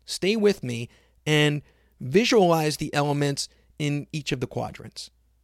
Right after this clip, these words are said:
Here's where you'll see that water and earth are positioned at the bottom quadrants, just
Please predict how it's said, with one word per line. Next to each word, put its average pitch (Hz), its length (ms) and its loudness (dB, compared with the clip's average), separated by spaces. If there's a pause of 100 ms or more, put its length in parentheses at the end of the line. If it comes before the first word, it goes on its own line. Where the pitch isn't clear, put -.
(380)
Here's 226 340 -4
where 214 140 4
you'll 190 160 4
see 151 420 -2
that 131 400 -2 (420)
water 180 680 4
and 170 300 -2
earth 135 440 -4 (520)
are 151 420 4 (120)
positioned 175 640 0
at 160 200 0
the 160 60 4
bottom 165 540 4
quadrants, 135 760 0
just 156 380 0